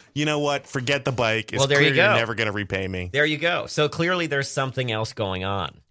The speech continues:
Speaker 1: Clearly there's
Speaker 2: that
Speaker 1: something else
Speaker 2: binds them
Speaker 1: going on.
Speaker 2: together.
Speaker 1: Okay, and I'm, and I'm gonna
Speaker 2: So
Speaker 1: provide
Speaker 2: you're
Speaker 1: that
Speaker 2: saying
Speaker 1: cathartic moment to
Speaker 2: you're s-,
Speaker 1: her.
Speaker 2: yes.
Speaker 1: I'm giving her that advice.
Speaker 2: Yes.
Speaker 1: Getting my Dave Chappelle scene where I come in and I just tell him,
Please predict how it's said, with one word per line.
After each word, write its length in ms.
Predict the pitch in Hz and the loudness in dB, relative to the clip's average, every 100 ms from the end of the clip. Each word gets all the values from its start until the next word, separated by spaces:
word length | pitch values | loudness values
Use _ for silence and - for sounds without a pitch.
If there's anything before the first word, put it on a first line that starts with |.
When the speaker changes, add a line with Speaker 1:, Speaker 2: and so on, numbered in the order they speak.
| _ | _
Speaker 1:
Clearly 520 | - 113 120 120 104 | -10 -4 -2 0 -2
there's 160 | 90 95 | -2 -2
Speaker 2:
that 60 | 104 | -2
Speaker 1:
something 100 | 85 | -2
else 140 | 98 | -2
Speaker 2:
binds 120 | 98 - | -2 -6
them 80 | |
Speaker 1:
going 40 | 90 | -8
on. 40 | |
Speaker 2:
together. 460 | 101 87 90 80 - - | -8 -8 -8 -10 -10 -4
Speaker 1:
Okay, 260 | 98 101 | -2 0
and 120 | 92 | 0
I'm, 300 | 104 117 120 - | 0 0 -2 -2
and 80 | |
I'm 160 | 113 120 | -2 0
gonna 160 | 117 101 | -4 -2
Speaker 2:
So 120 | 143 | 2
Speaker 1:
provide 160 | 113 | 2
Speaker 2:
you're 120 | 147 147 | 2 0
Speaker 1:
that 80 | |
Speaker 2:
saying 200 | 131 117 | 0 0
Speaker 1:
cathartic 340 | 107 104 104 - | 2 0 -2 -4
moment 340 | 98 98 92 | -4 -2 -2
to 40 | 117 | 0
Speaker 2:
you're 80 | |
s-, 60 | 123 | 2
Speaker 1:
her. 160 | 95 85 | 0 -2
Speaker 2:
yes. 240 | 87 58 - | -4 -6 -6
Speaker 1:
I'm 60 | |
giving 220 | 107 117 113 | -4 -2 -2
her 80 | |
that 120 | 107 98 | -2 -4
advice. 540 | 87 98 95 - - _ | -4 -4 -2 -2 -6 _
Speaker 2:
Yes. 380 | 87 80 - - | -6 -6 -6 -10
Speaker 1:
Getting 180 | - 107 | -6 -4
my 80 | 107 | -2
Dave 240 | 98 104 | -2 -4
Chappelle 340 | 101 - 101 95 | -4 -2 -2 0
scene 320 | - 87 87 | -2 -4 -6
where 120 | 69 | -6
I 80 | 73 | -6
come 240 | - 92 | -4 -4
in 80 | 87 | -4
and 100 | 82 | -6
I 80 | 69 | -8
just 200 | - - | -8 -6
tell 180 | 80 85 | -4 -4
him, 160 | 82 | -8